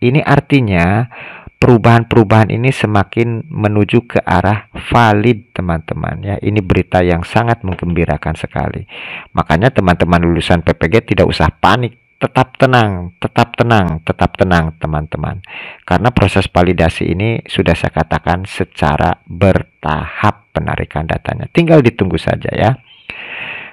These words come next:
Nah, kemudian di sini teman-teman, format pembayaran.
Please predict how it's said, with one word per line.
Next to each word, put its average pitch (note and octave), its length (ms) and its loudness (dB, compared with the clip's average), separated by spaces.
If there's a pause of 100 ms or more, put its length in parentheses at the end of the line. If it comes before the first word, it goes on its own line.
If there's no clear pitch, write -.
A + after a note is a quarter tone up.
(140)
Nah, A#2+ 100 2
kemudian C3+ 460 4
di C3+ 80 2
sini G2+ 240 0
teman-teman, D#2+ 800 -4
format B2 560 2
pembayaran. D#2+ 800 0